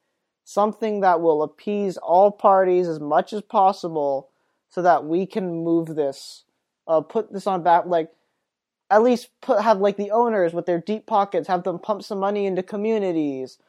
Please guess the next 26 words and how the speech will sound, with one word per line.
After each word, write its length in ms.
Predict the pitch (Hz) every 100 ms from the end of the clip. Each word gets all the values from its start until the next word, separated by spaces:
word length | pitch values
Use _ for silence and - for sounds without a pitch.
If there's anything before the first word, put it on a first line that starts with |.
| _ _
or 220 | - 165
have 340 | 165 170 185 175
them 200 | 190 185
pump 240 | 208 202
some 160 | 190 202
money 280 | 208 208 214
into 260 | 214 214
police 480 | 208 247 262 254 -
training, 800 | - 202 180 165 147 139 127 113 _ _ _ _
or, 640 | 190 190 190 185 185 180 - _ _ -
I, 300 | 208 - 220
I 20 |
don't 180 | 226 185
know, 340 | 180 180 185 180
just 300 | 202 - _ _ _
get 140 | 208
a 60 | 214
better 260 | 208 214
police 420 | 202 220 214 220 -
force 400 | 208 202 190 -
with 140 | 190
taxpayer 480 | 220 202 - - 185
money." 260 | 165 147
I 80 | 139
don't 120 | 214
know. 180 | 202 143